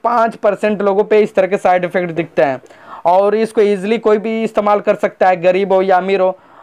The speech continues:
आ, हो, कम से कम पन्द्रह या बीस रुपये में आपको पन्द्रह टेबलेट का एक स्ट्रिप मिल जाएगा और ईजीली ये किसी भी मेडिकल स्टोर या केमिस्ट शॉप पे आसानी से मिल जाता है। आ, आशा करते हैं कि वीडियो आपको बहुत ही अच्छा लगा होगा।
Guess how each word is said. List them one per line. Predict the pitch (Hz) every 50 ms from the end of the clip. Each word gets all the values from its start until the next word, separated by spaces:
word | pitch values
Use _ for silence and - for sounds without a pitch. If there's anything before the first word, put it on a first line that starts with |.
| - - - -
आ, | 175 180 185 185
हो, | 185 185 165 175 175 185 190 190 190 170 165 -
कम | 202 208 214
से | 180 220
कम | - 220 208 214
पन्द्रह | 180 - 208 202 208 202 220 220
या | 220 214
बीस | 196 175 214 220 220 -
रुपये | 208 208 190 214 208
में | 208 202
आपको | 190 180 - - - 233 254 269 - - - - _ _ -
पन्द्रह | 190 190 202 202 196 202 214
टेबलेट | 214 - - - 196 190 196 208 196 175
का | - 196 185 208 233 - _ _ _ _ 175
एक | 196 196 - 214
स्ट्रिप | - - - 214 220 196 214
मिल | 208 208 208 190
जाएगा | 190 180 175 170 170 165 185 196 220 - _ _ _ _ - - - -
और | 165 170 180 190 196
ईजीली | 214 208 190 220 247
ये | 247 247 240 220
किसी | 220 - 226 214 247 240
भी | 233 240
मेडिकल | 233 220 190 185 214 208 196
स्टोर | - - 214 208 196
या | 208 196
केमिस्ट | - 190 190 190 180 -
शॉप | - 196 185 185
पे | - 226
आसानी | 214 185 - 202 185 185 180
से | - 175
मिल | 170 165 160
जाता | 151 147 143 131 151 139
है। | 131 127 - _ _ - - - - - - -
आ, | - 165
आशा | 160 165 160 165 160 - 185 180 180 180 226 226
करते | 226 226 214 190 214 220
हैं | 214 214 196
कि | 214
वीडियो | 190 202 208 196 220 233
आपको | 220 208 214 - 208
बहुत | 185 190 190 208 202
ही | 233 220
अच्छा | 208 196 - - 214
लगा | 202 202 185 185 170
होगा। | 160 156 165 185 202